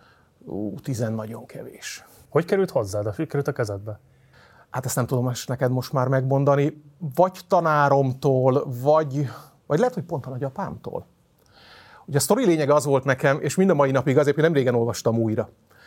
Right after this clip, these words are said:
Speaker 1: hogy nem is csak az a, az a, az az elképesztően fordulatos életút, amit, amit ő bejárt, hanem az a, az a mély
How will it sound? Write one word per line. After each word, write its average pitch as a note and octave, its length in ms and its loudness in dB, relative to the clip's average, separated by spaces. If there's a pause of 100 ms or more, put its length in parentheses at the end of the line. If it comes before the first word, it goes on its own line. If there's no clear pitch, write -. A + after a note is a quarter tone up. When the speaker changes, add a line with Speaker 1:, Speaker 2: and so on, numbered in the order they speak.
(320)
Speaker 1:
hogy C3 720 4 (720)
nem F#3+ 160 4
is B3 100 0
csak - 180 2
az B2+ 120 2
a, C3+ 200 4
az C#3 140 2
a, C#3+ 240 2
az D3 100 -4
az B2+ 100 2
elképesztően D3+ 520 2
fordulatos B2+ 520 0
életút, B2 440 0
amit, B2 360 -2 (140)
amit B2+ 280 -4
ő B2 120 0
bejárt, G#2+ 720 -6 (460)
hanem C3 600 2
az B2 240 -2
a, C3 440 2
az A#2 260 -6
a B2+ 280 2 (220)
mély C#3 640 2